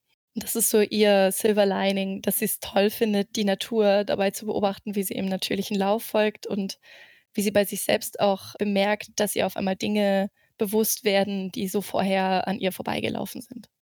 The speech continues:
Habt ihr da auch schon ähnliche Erfahrungen, äh, gehabt, dass ihr irgendwie euch Sachen bewusst geworden seid durch die veränderte Situation, was vorher nicht so im Vordergrund war?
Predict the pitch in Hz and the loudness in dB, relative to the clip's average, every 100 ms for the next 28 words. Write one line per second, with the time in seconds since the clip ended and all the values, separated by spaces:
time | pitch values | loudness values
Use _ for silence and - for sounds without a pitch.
0 | _ _ - - 220 202 190 196 202 - | _ _ -10 0 2 2 2 0 0 0
1 | 254 247 - 202 233 269 - - 240 240 | 0 0 -2 -2 -2 0 0 0 0 0
2 | 240 240 247 254 247 254 - 220 220 220 | 2 0 -2 -2 -4 -2 0 2 2 0
3 | - 208 220 - - 202 - 208 196 202 | -2 0 0 -2 -2 -2 0 0 0 -2
4 | 196 202 190 190 - _ 202 - 208 208 | -2 0 0 0 -4 _ -2 2 -2 0
5 | 190 180 - - 254 - - 269 247 247 | -2 -2 -2 0 0 0 -2 2 2 2
6 | 247 240 226 233 240 - - - - 208 | 0 0 2 2 0 -8 -14 -14 -4 -2
7 | - 214 - 214 220 226 214 214 214 208 | -2 0 0 0 -2 -4 -6 -2 -2 -2
8 | - 233 208 208 208 262 _ _ _ 214 | -2 0 0 0 -4 -12 _ _ _ -2
9 | 196 - 196 196 202 - - 277 285 294 | -2 0 0 2 -2 -2 0 2 2 -2
10 | _ _ 247 240 - 233 240 247 247 277 | _ _ -6 -6 0 0 0 -4 -6 -6